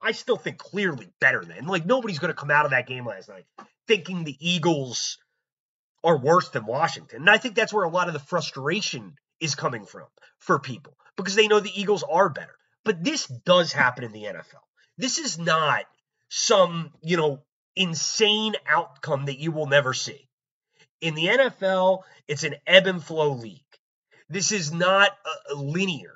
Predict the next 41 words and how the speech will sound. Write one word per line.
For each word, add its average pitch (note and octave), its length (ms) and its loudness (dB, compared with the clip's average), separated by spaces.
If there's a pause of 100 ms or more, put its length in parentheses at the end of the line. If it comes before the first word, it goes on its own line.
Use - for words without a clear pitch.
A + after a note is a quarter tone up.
here. F#2 220 -18 (300)
Like, D3+ 340 2
you F#3 180 -2
will A#3+ 180 0
have F3 480 4
instances C3+ 720 -12 (200)
where C#3+ 180 -2
teams F#3 540 -10
come F3+ 240 -8
out A2 340 -6
and D3 240 -6
lose F#3 340 -4
to - 80 -12
competition C#3+ 880 -8 (360)
that F3+ 140 0
they're A#3+ 140 10
better G3+ 280 4
than. - 120 -6 (260)
And A3+ 120 2
it's C#4+ 140 -4
not A3+ 280 0
an C#3 80 -6
excuse. - 720 -10
Like, E3 260 2
the A#3 140 -6
Eagles C#4 180 -2
should C#4+ 160 0
be C4+ 60 -6
getting C3 240 -4
criticized F2 680 -8
today. D#2 140 -16
I'm D#3 200 4
not G3+ 160 2
saying F#3 180 -2
you C#3+ 60 -6
shouldn't - 300 -10
criticize C#3+ 680 -6
them. D2+ 160 -20 (440)
But A#3 220 6
is G3+ 160 0
this C#4+ 220 -6